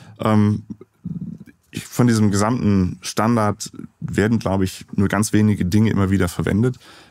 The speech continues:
Ein Element, was wir verwenden, zum Vorteil und zum Nachteil, ist so ein bisschen, äh, kurios da drin. Also gerade um die Inkremente von dem Drehgeber zu erfassen, äh, das sind keine Tastendrücke bei uns, wie das viele andere machen.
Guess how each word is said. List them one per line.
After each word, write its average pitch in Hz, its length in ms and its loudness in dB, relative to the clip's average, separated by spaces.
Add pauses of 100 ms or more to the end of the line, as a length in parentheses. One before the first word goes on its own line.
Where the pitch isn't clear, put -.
(180)
Ein 113 160 0
Element, 110 340 2
was 95 200 -4
wir 90 80 0
verwenden, 107 680 -2 (460)
zum 104 180 0
Vorteil 107 360 0
und 104 100 0
zum 101 160 0
Nachteil, - 420 -2
ist - 140 -6
so 98 60 0
ein 92 40 2
bisschen, 87 500 -2 (140)
äh, 90 320 -2 (220)
kurios 95 500 2
da - 80 -2
drin. 80 260 -2
Also 87 180 -4
gerade 98 260 0
um 92 100 2
die 92 240 2 (600)
Inkremente 127 580 2
von - 180 0
dem 95 100 2
Drehgeber 117 720 0 (100)
zu - 160 -4
erfassen, 110 640 -2 (240)
äh, - 140 -6
das - 160 -2
sind 113 120 0
keine 101 240 -2
Tastendrücke 120 840 -2 (160)
bei - 100 -4
uns, - 320 -2
wie - 60 -4
das - 140 -4
viele 101 200 -2
andere 110 240 2
machen. 107 300 0